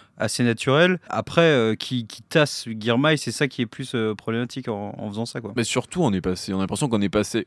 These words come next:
Speaker 2: près de l'accident à chaque fois, parce que Van Aert a la présence d'esprit de, de ralentir et donc d'éviter l'accident. Girmay fait la même chose aujourd'hui.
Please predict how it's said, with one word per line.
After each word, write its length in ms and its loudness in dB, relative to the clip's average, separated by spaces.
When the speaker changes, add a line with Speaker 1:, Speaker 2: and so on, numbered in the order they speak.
Speaker 2:
près 220 -2
de 40 -4
l'accident 380 -2
à 60 0
chaque 160 -2
fois, 160 0
parce 100 -4
que 100 -2
Van 220 0
Aert 160 4
a 40 -2
la 80 0
présence 300 -6
d'esprit 400 -4
de, 280 -4
de 100 -2
ralentir 640 0
et 40 -6
donc 160 -8
d'éviter 320 -8
l'accident. 460 -4
Girmay 380 4
fait 160 -2
la 80 2
même 140 0
chose 200 0
aujourd'hui. 500 0